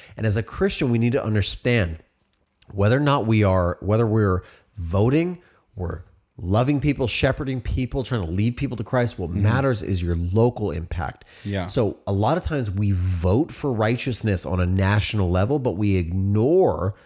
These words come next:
Speaker 1: our
Speaker 2: Mm-hmm.
Speaker 1: mission on a local level.
Speaker 2: Yeah.
Speaker 1: That's stupid. It's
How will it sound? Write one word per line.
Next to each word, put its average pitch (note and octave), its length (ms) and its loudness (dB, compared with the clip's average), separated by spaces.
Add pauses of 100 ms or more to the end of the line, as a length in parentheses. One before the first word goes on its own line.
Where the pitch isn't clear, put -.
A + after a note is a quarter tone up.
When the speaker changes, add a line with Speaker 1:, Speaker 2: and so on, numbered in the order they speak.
(300)
Speaker 1:
our G2+ 160 4
Speaker 2:
Mm-hmm. G2+ 240 2
Speaker 1:
mission A2 480 2
on F#2 160 0
a F2 40 2
local G2 500 2
level. - 300 -2
Speaker 2:
Yeah. F2+ 320 -4
Speaker 1:
That's - 160 -8
stupid. F3+ 680 0 (240)
It's F2+ 200 -12